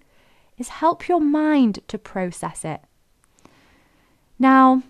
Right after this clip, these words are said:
your mind comes in lots of different parts, and you might be familiar with this when you say, like, "A part of me feels sad, a part of me feels happy about this." And we tend to chuck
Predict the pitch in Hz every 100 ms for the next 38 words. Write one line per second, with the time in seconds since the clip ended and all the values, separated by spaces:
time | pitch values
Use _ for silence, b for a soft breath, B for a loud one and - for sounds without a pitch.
0 | _ - 262 247 277 370 - 240 208 196
1 | 190 185 - 196 185 - 185 - - 247
2 | 170 - - 226 226 247 311 349 330 -
3 | 254 262 240 196 185 180 - 202 190 180
4 | 208 208 - - 311 - 381 403 415 233
5 | 220 180 180 240 320 b b _ 220 202
6 | 202 220 - - 392 285 - - 240 -
7 | 359 339 240 202 190 226 - 330 - -
8 | 196 165 - - 185 - - - b b
9 | b b b b b - 277 277 277 269
10 | - 277 - 349 440 453 453 - 233 196
11 | - -